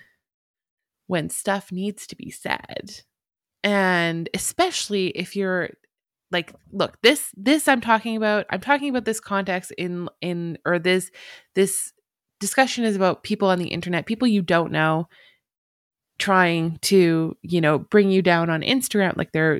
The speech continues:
whatever, they're posting your picture, they say you're ugly, whatever. This is how to deal with them. It's not how to deal with people in your li-, everyday lives that are saying horrible things to you, about you, whatever. That's a whole other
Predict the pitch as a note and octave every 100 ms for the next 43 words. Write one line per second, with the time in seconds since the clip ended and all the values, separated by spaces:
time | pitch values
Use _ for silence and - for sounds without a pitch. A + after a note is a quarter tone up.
0 | E3+ E3+ D#3 - - - G3+ G3 G3 F3
1 | F3 E3+ D#3+ D#3 F3 F3 D#3+ D3+ D3 C#3+
2 | D#3 B2 - - _ - A#3 - C4 A#3
3 | G3+ F#3 E3 C#3 B2 - - - - C4+
4 | D#4+ E4 D#4+ B3 A3+ A3 - A3 G#3 F#3+
5 | F#3 F3+ E3+ - - F#3 F3 F3+ E3 D#3
6 | D3+ F3 G3 - G#3 G#3 G#3 G#3 G#3 -
7 | - - - - A3+ A3+ A3 A3 A3 A3
8 | - - - - A3+ A3+ A3+ G3+ G#3 G3+
9 | G3+ G#3 - - A3 G#3 G#3 G3 G3 F#3+
10 | - G3 F#3 F3+ F#3+ G3+ F#3+ - D#3+ -
11 | - _ - - C4+ A#3+ G#3+ F#3+ F3+ F3